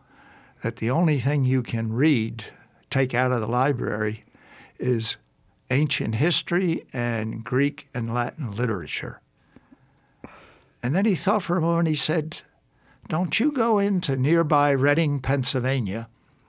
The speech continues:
to teach catechism to the children?" I said, "Yes." He picked up the phone, called the Reading Public Library,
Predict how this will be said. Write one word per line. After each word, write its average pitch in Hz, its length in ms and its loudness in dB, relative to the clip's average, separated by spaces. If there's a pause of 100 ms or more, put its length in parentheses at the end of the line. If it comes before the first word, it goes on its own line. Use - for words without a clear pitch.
(240)
to 156 120 -4
teach 143 320 -2
catechism 156 720 -2
to 131 160 -4
the 117 100 0
children?" 185 560 -2 (600)
I 143 100 -2
said, 170 320 -2
"Yes." - 580 -2 (520)
He 127 160 -4
picked 180 300 -2
up 190 180 -2
the - 80 -4
phone, 170 420 0
called 156 340 0
the 131 80 -2
Reading 151 380 2
Public 143 380 0
Library, 131 680 0